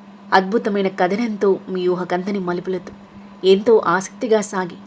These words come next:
ఈ కథ యొక్క నెక్స్ట్ ఎపిసోడ్ కోసం మన నెక్స్ట్ వీడియో చూడండి. కథ నచ్చితే లైక్ చేయండి. ఈ విభిన్నమైన కథ మీకు ఎలా అనిపించిందో మీ అభిప్రాయాన్ని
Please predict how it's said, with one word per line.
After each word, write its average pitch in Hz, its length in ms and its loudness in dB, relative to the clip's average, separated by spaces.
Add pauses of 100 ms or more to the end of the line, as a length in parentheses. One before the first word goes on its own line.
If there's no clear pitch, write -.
(320)
ఈ 190 60 0
కథ 185 240 4
యొక్క 247 320 -2
నెక్స్ట్ 185 480 -6
ఎపిసోడ్ 185 340 -4
కోసం 180 320 -6 (360)
మన 196 80 2
నెక్స్ట్ 185 320 -4
వీడియో 180 240 0
చూడండి. 190 400 -8 (600)
కథ 185 140 2
నచ్చితే 196 320 -2
లైక్ 170 360 -4
చేయండి. 180 260 -10 (500)
ఈ 202 100 2
విభిన్నమైన 214 560 2
కథ 185 240 -8 (380)
మీకు 190 200 -2
ఎలా 185 200 4
అనిపించిందో 185 640 -6 (380)
మీ 196 140 2
అభిప్రాయాన్ని 190 680 0